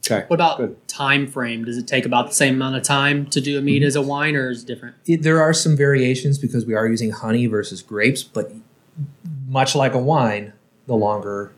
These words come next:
Speaker 3: you let it age, the better. You know,
Speaker 2: Okay.
Speaker 3: beer you could turn around relatively quickly. Uh, you know, our meads take on average about six months to, to go
Speaker 1: Hmm.
Speaker 3: from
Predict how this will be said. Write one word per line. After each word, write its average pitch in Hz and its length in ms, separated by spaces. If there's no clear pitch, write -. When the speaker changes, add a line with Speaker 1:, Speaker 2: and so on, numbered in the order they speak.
Speaker 3:
you 120 120
let 107 140
it 101 140
age, 98 380
the 90 120
better. 80 560
You 113 120
know, 98 60
Speaker 2:
Okay. 98 200
Speaker 3:
beer 139 100
you 135 100
could 131 120
turn 120 160
around 113 240
relatively 104 400
quickly. 110 560
Uh, - 380
you 123 120
know, 98 140
our 113 160
meads 120 500
take 110 240
on 107 120
average 104 280
about 98 200
six - 400
months 95 680
to, 92 560
to 90 220
go 123 200
Speaker 1:
Hmm. 104 60
Speaker 3:
from 95 280